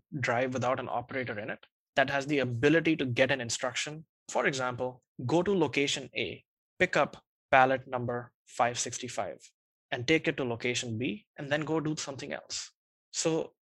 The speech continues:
an A I-driven autonomous vehicle in a warehouse should be able to understand an instruction, go to that place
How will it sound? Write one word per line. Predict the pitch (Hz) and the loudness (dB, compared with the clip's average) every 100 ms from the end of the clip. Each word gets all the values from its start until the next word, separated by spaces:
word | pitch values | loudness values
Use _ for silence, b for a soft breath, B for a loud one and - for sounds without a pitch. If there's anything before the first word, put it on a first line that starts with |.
| - | -4
an | 156 - - | -4 -2 2
A | 175 196 | 6 6
I-driven | 196 202 202 - _ _ - 123 147 143 139 143 143 _ _ _ 135 | 4 0 -4 -12 _ _ -10 -2 -2 -2 -6 -8 -16 _ _ _ -6
autonomous | 139 143 165 156 | 0 0 0 -4
vehicle | 139 131 127 131 | -2 -2 -2 -4
in | 123 | -4
a | |
warehouse | 117 151 214 180 113 104 107 | 0 4 4 4 0 0 -4
should | - 147 143 | -8 -4 -2
be | 139 | 0
able | 135 | -2
to | 131 - | -4 -4
understand | 156 175 - 175 160 | -2 -2 -2 -2 -4
an | 127 | -6
instruction, | 120 - 107 - - _ _ _ 127 | -6 -6 -8 -10 -18 _ _ _ -4
go | 123 165 | 2 4
to | 208 | 4
that | 156 135 - | 2 0 -2
place | 120 117 - | -6 -4 -6